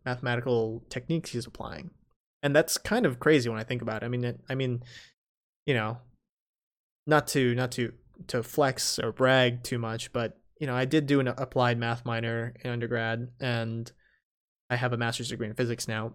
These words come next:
and yet I'm still very, <laughs> very, very, I think, far behind in terms of how much math I need to fully grasp the, the, the arguments he's making in his work.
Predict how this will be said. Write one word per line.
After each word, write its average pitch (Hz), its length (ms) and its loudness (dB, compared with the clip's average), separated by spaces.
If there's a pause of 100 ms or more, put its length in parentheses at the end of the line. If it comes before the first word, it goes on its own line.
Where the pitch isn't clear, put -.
and 127 100 0
yet 113 240 0 (460)
I'm 131 140 0
still 131 220 4
very, 127 240 8
<laughs> - 0 -
very, 123 300 4
very, 127 680 4 (880)
I 127 40 -6
think, 120 360 -4
far 127 280 4
behind 120 560 0
in 123 160 -4
terms 120 340 -2
of 113 420 -4 (800)
how 127 100 2
much 117 240 -4
math 120 240 -2
I 117 80 0
need 117 360 -4
to 113 240 -4
fully 117 500 0 (180)
grasp 117 460 -2 (240)
the, 120 580 -4 (540)
the, 120 440 -2
the 127 80 -4
arguments 120 680 -2 (160)
he's 123 220 -10
making 120 340 -2
in 113 100 -6
his 117 240 -6
work. 117 320 -4